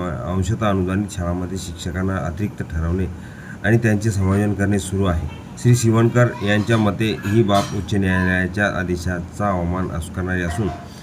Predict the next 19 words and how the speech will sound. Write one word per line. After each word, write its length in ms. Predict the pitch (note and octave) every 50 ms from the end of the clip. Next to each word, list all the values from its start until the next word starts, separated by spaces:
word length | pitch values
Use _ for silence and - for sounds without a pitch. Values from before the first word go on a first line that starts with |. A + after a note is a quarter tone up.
| - - - - -
यामुळे 260 | G#2 A2+ A#2+ B2+ C3 C3
बालकाच्या 520 | A2+ G#2 G2 G2 F#2+ A2 G#2+ G2 A#2 A2
मोफत 360 | G2+ F#2+ F2+ E2 F#2+ A2 -
सक्तीच्या 380 | - F#2 E2 - G#2 F#2 G#2+ G#2 F#2
शिक्षणाचा 500 | F2 E2+ E2 F#2+ F#2+ F#2+ F#2 F2+ F#2 F2+
अधिकार 360 | E2+ D#2+ F2+ E2+ F#2 G2 F#2
अधिनियम 380 | F2 E2 D#2+ F2 F#2 F#2 F#2
दोन 140 | F2 F2 E2+
हजार 220 | E2 D#2 E2 E2+ E2
नऊ 200 | E2 F2 F2+ F2
मधील 320 | F#2+ G2+ G2 G#2+ F2+ D2 - - - - - - - - - -
नियम 240 | G2+ A2 A#2 A#2 A#2
पंचवीसचेही 720 | - - G2+ F#2+ E2+ G2+ A2+ A#2+ A#2+ - B2 A#2+ A2 A#2 A#2
उल्लंघन 380 | G#2 F#2+ F#2 F#2 F#2 F#2 F#2+
होत 220 | F2+ F2 F2 E2 F2+
आहे. 220 | F2+ F2+ G2+ G#2 G#2 - - - - - - - G#2
यामुळे 260 | A2+ A#2+ B2+ B2+ C3
भविष्यात 380 | A#2+ G#2 G2 G2 F#2+ - B2 A2 G#2
अनेक 260 | G2 G2+ A2 A2